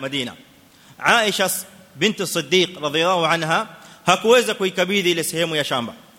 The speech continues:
ikabakia vile vile. Na nini mnajua katika sheria za al-hiba ni al-qabdh. Sheria ya hiba ni yule anayepewa ile hiba, al-mawhubu lahu,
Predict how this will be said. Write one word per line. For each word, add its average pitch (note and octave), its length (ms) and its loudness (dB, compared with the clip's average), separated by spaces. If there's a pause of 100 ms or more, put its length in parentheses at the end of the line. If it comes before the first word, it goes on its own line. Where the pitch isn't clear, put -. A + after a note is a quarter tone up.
(140)
ikabakia F3 420 2
vile F#3 200 2
vile. D3 280 -2 (380)
Na B2 80 -2
nini G3 120 0
mnajua F#3+ 400 0
katika F3 460 0 (120)
sheria F#3 300 2
za E3 160 -2
al-hiba F3+ 440 2 (380)
ni D#3 120 0
al-qabdh. F3+ 500 0 (720)
Sheria F#3 300 2
ya E3+ 240 2 (100)
hiba F#3 320 2 (340)
ni C3+ 120 0
yule G3+ 280 4
anayepewa F3 1000 2
ile E3 140 2
hiba, D#3+ 360 0
al-mawhubu E3 600 -2
lahu, G#3 300 2